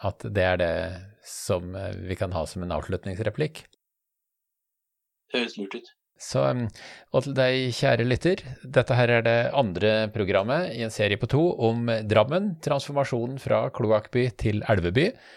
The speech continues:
Speaker 1: Og med oss i studio har vi hatt Anders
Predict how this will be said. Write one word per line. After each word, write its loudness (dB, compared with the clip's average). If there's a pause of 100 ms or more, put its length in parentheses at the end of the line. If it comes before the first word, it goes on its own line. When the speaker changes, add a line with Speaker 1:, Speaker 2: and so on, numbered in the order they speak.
(280)
Speaker 1:
Og 0
med 2
oss -2
i 0
studio 2
har 2
vi 2
hatt 0
Anders 0